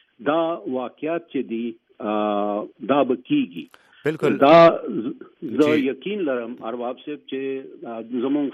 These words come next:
Speaker 1: فوج، زمونږ پولیس، دا ټول کاروایی چې کوي، دا کاروایی چې دی، دا یو ټمپرري سیز ده. لږ موده پاره به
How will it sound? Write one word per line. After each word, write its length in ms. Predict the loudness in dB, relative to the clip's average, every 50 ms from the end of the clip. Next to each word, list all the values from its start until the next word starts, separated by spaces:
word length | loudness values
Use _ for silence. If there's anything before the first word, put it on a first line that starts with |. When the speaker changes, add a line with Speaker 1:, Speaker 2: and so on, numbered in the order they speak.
| -6 -6
Speaker 1:
فوج، 320 | -6 -4 -4 -6 -8 -10 -12 _ _ _ _ _ _ _ _ -10
زمونږ 380 | -6 -4 -2 0 0 0 -2 -2
پولیس، 440 | -4 -4 -4 -4 -4 -4 -4 -6 -8 -12 _ -20 -20 -20 -20 -20 -20 -20 _ _ -6 -4
دا 140 | -2 -4
ټول 260 | -2 -2 -2 0 0 -2
کاروایی 520 | -2 -6 -6 -6 -4 -6 -6 -4 -6 -6
چې 140 | -8 -10 -12 -10 -8
کوي، 260 | -8 -6 -6 -8 -10 -14 _ _ _ _ _ _ _ -2
دا 120 | -2 -2 -2
کاروایی 560 | -4 -4 -4 -4 -2 -2 -4 -4 -4 -6 -6
چې 120 | -6 -6 -6
دی، 420 | -4 -4 -4 -4 -4 -4 -6 -8 -10 _ _ _ -10
دا 120 | -8 -6 -6
یو 380 | -6 -6 -6 -6 -6 -8 -10 -12 _ -10
ټمپرري 640 | -8 -8 -10 -10 -10 -10 -10 -8 -10 -10 -12 -12 -16 _ _
سیز 180 | -16 -14 -14 -16 -18 _
ده. 120 | -20 -20 -20 _ _ _ _ _ _ _ _ _ _ _ -4
لږ 300 | 0 2 2 2 0 -2 -12 -20 -20 -20 _ _ _ -6
موده 300 | -4 -4 -2 -4 -4 -6
پاره 300 | -6 -8 -10 -10 -10 -12
به 180 | -12 -14 -14